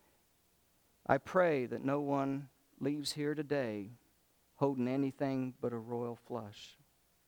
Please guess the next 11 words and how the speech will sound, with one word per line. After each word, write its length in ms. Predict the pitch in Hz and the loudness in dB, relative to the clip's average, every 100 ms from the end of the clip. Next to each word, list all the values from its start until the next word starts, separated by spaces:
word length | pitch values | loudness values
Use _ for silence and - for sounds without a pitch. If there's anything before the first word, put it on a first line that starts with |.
| _ _ _ - | _ _ _ -8
Let's 160 | 135 - | -8 -8
pray. 360 | - 107 107 - - - _ _ - - - - - - _ _ _ _ _ _ _ _ _ _ _ _ _ _ _ _ - - - - | -14 -12 -12 -14 -20 -20 _ _ -20 -20 -20 -20 -20 -20 _ _ _ _ _ _ _ _ _ _ _ _ _ _ _ _ -20 -20 -20 2
Father, 440 | 147 151 165 165 | 4 6 6 8
I 80 | 143 | 8
pray 480 | - 160 156 165 165 | 4 4 6 6 4
that 220 | 139 135 - 147 - - | 2 -2 -4 -14 -14 -8
your 200 | 131 147 | -4 -2
word 560 | 135 156 160 165 160 165 - - - _ _ _ _ _ _ _ _ | 0 4 6 4 2 -8 -18 -20 -20 _ _ _ _ _ _ _ _
has 200 | 139 139 | 0 2
been 240 | 127 135 | 0 0
clear. 600 | 123 - 147 151 165 175 | -2 -4 -2 0 -2 -4